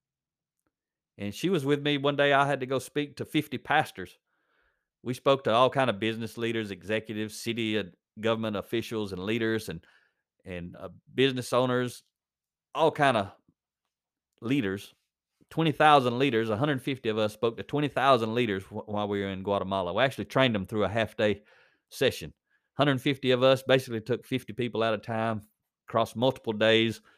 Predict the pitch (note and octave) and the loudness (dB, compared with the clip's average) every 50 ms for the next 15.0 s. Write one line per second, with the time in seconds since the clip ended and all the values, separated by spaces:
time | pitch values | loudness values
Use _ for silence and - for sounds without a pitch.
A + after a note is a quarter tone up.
0 | _ _ _ _ _ _ _ _ _ _ _ _ _ - G#2 A2 A2 B2+ C3 C#3 | _ _ _ _ _ _ _ _ _ _ _ _ _ -10 -8 0 2 4 4 6
1 | B2+ A2+ A2 G2+ F#2+ - B2+ B2 A#2+ G#2 G2 F#2 F#2 F#2 F#2+ G2+ - - _ _ | 6 6 4 4 2 0 -2 -2 0 0 0 0 0 -2 -2 -6 -10 -16 _ _
2 | _ _ _ _ _ _ _ G#2 G2+ G2 G2+ G2+ - C3+ C3+ B2 A#2 B2+ B2 F2+ | _ _ _ _ _ _ _ -8 -6 -6 -6 0 2 2 4 4 4 2 2 2
3 | G2+ G2+ G#2 G#2 G2+ G2 F2 D#2+ - - C3 B2 A2 - - G#2 A2 A2+ G2+ G2 | -2 -6 -6 -4 -4 -4 -6 -6 -6 -6 -6 -6 -4 -4 -2 -2 -2 -2 -2 -4
4 | F#2+ G2 G#2 G#2 G2 F2 E2 E2+ - F#2+ F#2 - - F#2+ F#2 F2 - - _ _ | -6 -8 -8 -8 -8 -10 -12 -12 -12 -12 -12 -10 -10 -10 -10 -10 -12 -16 _ _
5 | _ _ _ G2+ F#2 F2+ F2 F#2 F#2 F2 D#2+ - - F2 D#2 F2 F2+ F2+ F2+ E2 | _ _ _ -10 -8 -4 -2 -2 -2 -2 -4 -4 -4 -4 -4 -4 -4 -6 -6 -6
6 | _ - C#3+ F3 D#3 C3 B2 B2 C3+ C3+ - C#3 D3 D3+ D3 C#3+ C3 - - _ | _ 2 4 6 8 10 10 8 8 8 8 10 10 10 8 6 2 2 -6 _
7 | _ _ _ _ _ _ _ _ _ _ _ _ _ _ _ _ _ _ _ _ | _ _ _ _ _ _ _ _ _ _ _ _ _ _ _ _ _ _ _ _
8 | _ F#2+ - - _ _ - A#2 B2 B2+ A#2+ A#2 A2 - _ _ - - E3 D3+ | _ -18 -18 -18 _ _ -6 -4 -2 0 -2 -2 -4 -12 _ _ -4 0 2 2
9 | C#3+ C3+ - - A#2 A#2 - B2 B2+ C3+ B2+ - G2+ A#2 A#2+ B2+ B2+ B2 A#2+ A2+ | 2 2 2 2 2 2 2 0 -4 -6 -6 -8 -8 -4 0 0 0 0 0 -2
10 | A2+ A2 - A#2+ A#2 A#2 G#2+ G2+ G#2+ A2+ A#2 A#2 - C#3 A#2 - - A#2 G#2+ G#2+ | -4 -4 -4 -4 -2 -2 -2 0 2 0 0 0 -2 -8 -10 -10 -8 -4 -2 0
11 | A2 A2+ A#2 A2+ A2+ A2 G#2+ G#2 G2 - - _ _ _ C#3 C3 A#2 G#2 F2 D#2+ | 0 0 0 -2 -4 -4 -6 -8 -8 -10 -14 _ _ _ -2 0 0 -2 -2 -8
12 | - _ _ _ _ _ _ _ _ _ _ _ _ _ _ - G#2+ G2+ - C#3 | -14 _ _ _ _ _ _ _ _ _ _ _ _ _ _ -10 -10 -4 0 4
13 | D3 D#3 D3+ D3 C#3 C3+ A2+ - - _ _ _ _ _ _ _ _ _ _ _ | 4 4 4 4 2 0 0 -4 -12 _ _ _ _ _ _ _ _ _ _ _
14 | D3+ D3+ C#3 B2+ C3+ D#3 E3 D3 C#3 C#3 - C#3+ C3 C3 A#2+ B2 B2 B2 B2 B2 | 2 2 4 4 2 0 0 0 0 -2 -2 -2 -2 -2 -2 -4 -4 -4 -4 -6
15 | - | -10